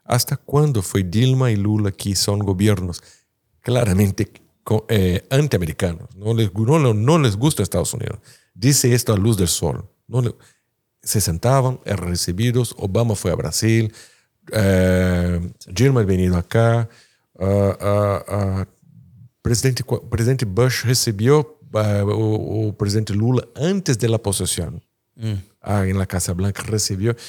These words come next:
Speaker 1: Hay un episodio muy interesante. Es un, es un chisme que yo escu-, muy interesante, que Lula llegó a,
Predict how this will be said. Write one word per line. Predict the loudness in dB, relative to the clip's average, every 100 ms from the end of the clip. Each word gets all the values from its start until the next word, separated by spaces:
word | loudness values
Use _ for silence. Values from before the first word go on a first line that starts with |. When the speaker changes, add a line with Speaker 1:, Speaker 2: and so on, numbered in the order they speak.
| -20 -6
Speaker 1:
Hay | 0
un | 2
episodio | 2 0 2
muy | 2
interesante. | 2 0 0 0 -2 -4 -4
Es | -2
un, | -2 0 -2 -4 -8 -14 -4
es | -2
un | 0 -2
chisme | 0 0 2 -2
que | 0 0
yo | 2 2
escu-, | 0 -4 -6 _ -18 -14 -14 -16 _ _ -4
muy | 0
interesante, | 2 2 2 0 0
que | 2
Lula | 6 6
llegó | 4 2 2 4 4 4
a, | 4